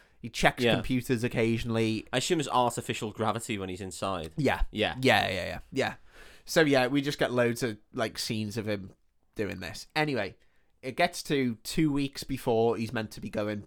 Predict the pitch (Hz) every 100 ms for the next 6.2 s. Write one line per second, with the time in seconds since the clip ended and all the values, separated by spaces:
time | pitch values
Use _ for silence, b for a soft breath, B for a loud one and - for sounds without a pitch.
0 | _ 107 - 107 92 95 _ - 107 131
1 | 160 151 123 110 - 110 110 104 98 87
2 | 104 - 95 - 110 - - b b b
3 | b b b b - 123 127 - - -
4 | 156 139 117 - 120 104 98 - _ _
5 | 123 - 139 135 143 120 113 - 113 107
6 | 104 101